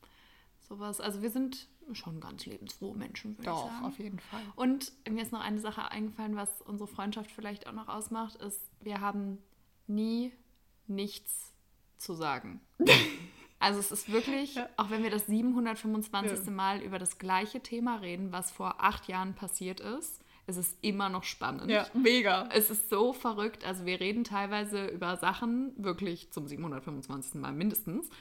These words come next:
Speaker 1: die vor acht Jahren passiert sind, die immer noch
Speaker 2: Relevant.
Speaker 1: brandaktuell
Speaker 2: Ja,
Speaker 1: sind
Speaker 2: mega.
Speaker 1: quasi.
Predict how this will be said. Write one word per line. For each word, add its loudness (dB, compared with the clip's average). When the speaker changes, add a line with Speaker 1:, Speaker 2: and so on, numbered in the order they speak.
Speaker 1:
die -4
vor 4
acht 4
Jahren 2
passiert -2
sind, -4
die -6
immer 6
noch 0
Speaker 2:
Relevant. -4
Speaker 1:
brandaktuell 12
Speaker 2:
Ja, 8
Speaker 1:
sind 6
Speaker 2:
mega. 6
Speaker 1:
quasi. 2